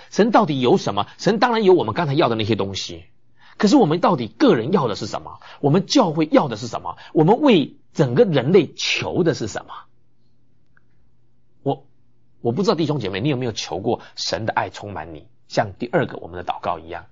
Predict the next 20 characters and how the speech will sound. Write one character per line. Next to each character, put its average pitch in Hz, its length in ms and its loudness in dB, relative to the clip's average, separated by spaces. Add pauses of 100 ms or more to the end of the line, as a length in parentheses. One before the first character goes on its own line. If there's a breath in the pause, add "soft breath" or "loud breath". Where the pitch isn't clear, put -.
(160)
基 123 200 -6
督 117 140 -8
的 107 80 -10
爱 95 220 -6
充 - 200 -16
满 85 120 -14
在 87 160 -8
我 71 100 -12
们 82 140 -18
里 78 120 -16
面。 85 220 -18 (400 loud breath)
你 131 120 -2
有 180 100 2
没 131 80 -4
有 120 100 -6
向 120 260 -8
神 95 260 -14
祷 - 180 -10
告 95 140 -10
过， - 220 -8